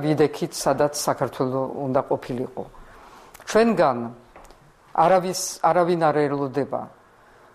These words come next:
რაღაც ისეთ ზომებს, რომელიც ამ ქვეყანას ჩააყენებს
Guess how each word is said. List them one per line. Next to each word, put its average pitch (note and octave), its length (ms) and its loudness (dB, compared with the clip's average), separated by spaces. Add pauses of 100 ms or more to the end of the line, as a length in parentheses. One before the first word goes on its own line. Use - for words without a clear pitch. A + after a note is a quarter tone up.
(120)
რაღაც D#3 340 2 (320)
ისეთ D#3+ 340 0
ზომებს, B2 520 -2 (100)
რომელიც D3 400 -2
ამ C#3 160 2
ქვეყანას C#3+ 540 0 (720)
ჩააყენებს C#3+ 720 0